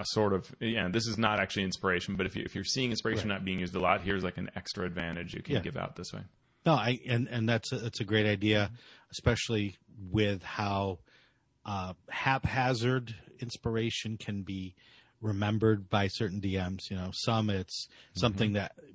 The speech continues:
Speaker 2: the player always has, some D Ms never give it. So having it s-, laid out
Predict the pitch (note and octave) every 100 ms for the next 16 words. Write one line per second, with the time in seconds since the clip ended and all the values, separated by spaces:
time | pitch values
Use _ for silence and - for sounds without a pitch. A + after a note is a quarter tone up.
0 | - G#2+ - - G#2 F#2+ F#2 G#2+ A2 G#2
1 | - G2 F#2 F#2+ - - G2+ G2 - -
2 | - - A2 G#2 F#2+ F2+ - - _ _
3 | - A2 A2 A#2 A2+ F#2 F#2 F2+ E2+ -
4 | - G2+ F2+ F2 - - - - B2 A#2+
5 | G#2+ F#2+ - _ _ _ - - - -
6 | A#2 A2+ G#2+ G#2+ G2+ F#2+